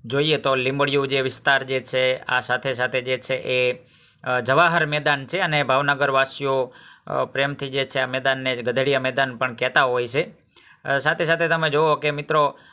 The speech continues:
અ, આ જે વિસ્તારની અંદર જે છે લોકો પોતે અલગ અલગ જે છે વસ્તુઓ વેચી રહ્યા હોય છે અને કેવોક માહોલ જે છે અહીંયા જોવા મળે એ આપણે આજે જોઈશું.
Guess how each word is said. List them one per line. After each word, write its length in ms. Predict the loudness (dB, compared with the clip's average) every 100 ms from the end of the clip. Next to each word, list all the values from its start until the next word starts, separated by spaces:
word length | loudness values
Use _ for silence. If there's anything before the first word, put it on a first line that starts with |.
| -10
અ, 60 | -2 0 0 2
આ 120 | 2
જે 500 | 4 4 6 2 -2
વિસ્તારની 520 | -8 2 2 4 -2
અંદર 240 | 0 2 0
જે 160 | 0
છે 440 | -2 0 2 2 -2
લોકો 420 | -2 -2 0 0 0
પોતે 480 | -2 0 0 0 0
અલગ 240 | 0 2
અલગ 260 | 2 0 0
જે 100 | -2
છે 160 | -2
વસ્તુઓ 380 | -2 -4 -2 0
વેચી 320 | 0 0 0
રહ્યા 200 | 2 4
હોય 100 | 4
છે 160 | 2 0
અને 420 | 0 2 2 2 -2 _ -6
કેવોક 240 | 0 0 2
માહોલ 400 | 2 4 2 2
જે 140 | -2
છે 400 | 0 0 0 -2 _ _ _ _ -8
અહીંયા 460 | -2 2 4 2 0 -14 -20 _ -12
જોવા 320 | -2 2 2
મળે 360 | 4 4 4 2 -6 _ -8
એ 180 | -2 0
આપણે 220 | 2 0
આજે 180 | 0 -2
જોઈશું. 500 | 0 0 0 -6